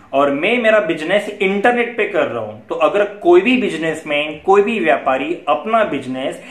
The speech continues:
internet के माध्यम से कर रहा हो, तो उसे कहा जाएगा ई कॉमर्स। देखो, दो तरह के आते हैं, एक आता है ट्रेडिशनल commerce और एक आता है ई कॉमर्स। अभी traditional commerce मतलब क्या,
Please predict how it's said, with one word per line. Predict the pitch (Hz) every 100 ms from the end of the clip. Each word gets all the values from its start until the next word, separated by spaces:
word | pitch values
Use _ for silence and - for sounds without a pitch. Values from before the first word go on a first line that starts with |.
| - - 175
internet | 180 180 233 240 240
के | 254
माध्यम | 208 180 185 175
से | 175
कर | 165 139
रहा | 131 127
हो, | 123 151 -
तो | 190
उसे | 180 170 220
कहा | 220 151
जाएगा | 127 127 123 170 180 -
ई | 202
कॉमर्स। | - 135 113 110 - - _ _ - - -
देखो, | 196 226
दो | 160 151 202
तरह | 185 143
के | 139
आते | 123 117 131
हैं, |
एक | 151 - 190 185
आता | 170 -
है | 196
ट्रेडिशनल | - - 190 208 - 208
commerce | - 131 113 113 - - _ _ - 127
और | 151
एक | 156 190 165
आता | 139 147
है | 160 -
ई | 196
कॉमर्स। | 175 131 113 101 - - _ - - 135
अभी | 160
traditional | 160 160 160 175 214
commerce | 202 196 202 202
मतलब | 202 190
क्या, | - 185 180